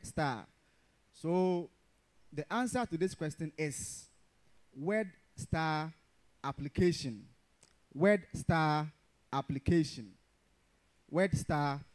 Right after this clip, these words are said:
application. The number two states that, um, name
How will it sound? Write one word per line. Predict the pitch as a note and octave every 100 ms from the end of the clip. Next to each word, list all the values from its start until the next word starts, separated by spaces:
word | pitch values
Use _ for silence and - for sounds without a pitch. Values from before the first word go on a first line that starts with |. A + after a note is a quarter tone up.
| -
application. | B2+ C3+ - D3+ C#3 A#2 G2 _ _ _ _ _ _ _ _ _ _ -
The | E3+
number | G3+ G3
two | - C#4
states | - G#3+ G3+ -
that, | C3+ C#3+ D3+ - - - _ _ _ _ _ _ _ _ _
um, | C#3+ D#3
name | G#3+ D4 D#4